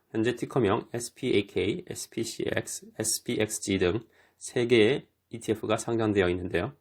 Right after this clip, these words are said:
가장 먼저 상장한 에스피에이케이는 작년 구월 삼십 일에 상장되었고, 가장 최근에 상장한 에스피엑스지는 올해 일월 이십 일에 상장했습니다.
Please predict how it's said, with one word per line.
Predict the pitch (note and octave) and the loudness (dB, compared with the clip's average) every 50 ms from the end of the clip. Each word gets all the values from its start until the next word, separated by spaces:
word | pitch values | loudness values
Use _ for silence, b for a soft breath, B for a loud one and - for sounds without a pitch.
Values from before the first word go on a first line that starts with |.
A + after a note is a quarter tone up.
| _ _ _ _ _ _ _ _ _ | _ _ _ _ _ _ _ _ _
가장 | - G#2 A#2+ B2+ A2+ | -2 0 2 4 4
먼저 | G2 G2 F#2+ G#2 G#2 A#2+ A#2 | 4 4 6 6 6 6 4
상장한 | - - B2 A#2 A#2 A#2+ G#2 F2+ F2+ F#2 - | 4 2 0 2 2 2 2 0 0 0 -2
에스피에이케이는 | - - - - - A#2 G#2+ G2 F#2+ F#2+ - - A#2+ A2+ G#2 F#2 G2+ B2 - _ _ _ _ _ _ _ _ _ | -4 -4 -6 -4 0 2 2 2 2 0 -2 0 0 2 2 0 -2 -4 -8 _ _ _ _ _ _ _ _ _
작년 | - F#2+ G2+ G#2+ G#2 | -4 0 2 2 0
구월 | G2+ - A#2 A2 G#2+ | 2 4 4 4 4
삼십 | G#2+ - C3+ C3 - C3 A#2+ A#2+ | 4 0 -4 -4 -2 -4 -2 -2
일에 | G2+ G#2 A2+ | 0 0 0
상장되었고, | - - A2+ G2+ G#2 G2+ G2 F2+ F2 - - - G2 - - - _ _ _ _ - | -2 -2 -2 0 0 2 2 0 0 -2 -2 -2 -2 -2 -4 -8 _ _ _ _ -6
가장 | - G#2 F#2+ F#2+ G2 | 0 0 0 0 0
최근에 | - - - A#2+ B2+ B2+ B2 | -4 -4 -2 0 2 2 2
상장한 | A#2 - B2 A2+ A#2 A2 G2 F2+ - - | 2 2 0 2 2 2 2 0 0 -2
에스피엑스지는 | - F#2+ F#2+ - - - - G#2+ - - - - - - - G2+ F#2+ F2+ F2 A#2+ C3 - _ _ _ _ _ _ _ - | -2 -2 -2 -4 -6 -4 -4 -2 -2 -2 -4 -6 -8 -4 -2 0 0 0 0 -2 -6 -8 _ _ _ _ _ _ _ -8
올해 | C3+ A2+ A2+ A#2 | -2 0 2 2
일월 | - - B2 B2 B2 A#2 - | 4 4 4 4 4 2 2
이십 | G2 G2 - - A2+ A2+ | -2 -4 -2 -2 0 2
일에 | A2+ G#2 F#2+ G#2 C3+ | 4 6 6 6 4
상장했습니다. | - - B2 A2+ G#2+ G2 F2+ - - - E2+ - - - - | 0 -2 0 2 2 2 2 0 -2 -2 -4 -4 -6 -8 -10